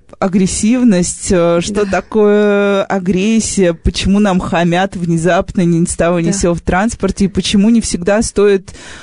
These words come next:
Speaker 1: учить ребёнка уступать, быть милым, добрым и супер-супер хорошим. Хотя я прекрасно понимаю, нам всем всегда удобно, супер хорошие дети, которые сидят,
Speaker 2: Да, да,
Speaker 1: э,
Speaker 2: да, сами тихонечко. Какой он у меня хороший, сидит,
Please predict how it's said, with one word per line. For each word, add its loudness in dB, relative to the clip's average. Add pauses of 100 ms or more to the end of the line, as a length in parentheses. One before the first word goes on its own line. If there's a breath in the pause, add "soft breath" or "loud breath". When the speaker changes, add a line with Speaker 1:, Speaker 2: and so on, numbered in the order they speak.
(100)
Speaker 1:
учить 0
ребёнка 0
уступать, -2
быть -2
милым, 2
добрым 0
и 0
супер-супер -2
хорошим. 0
Хотя -2
я 0
прекрасно -4
понимаю, 0
нам 0
всем -2
всегда -2
удобно, 0
супер -4
хорошие -2
дети, -2
которые -2
сидят, 0
Speaker 2:
Да, 2
да, 2
Speaker 1:
э, 2
Speaker 2:
да, 0
сами 0
тихонечко. -2
Какой 0
он 4
у 4
меня 2
хороший, -2
сидит, -8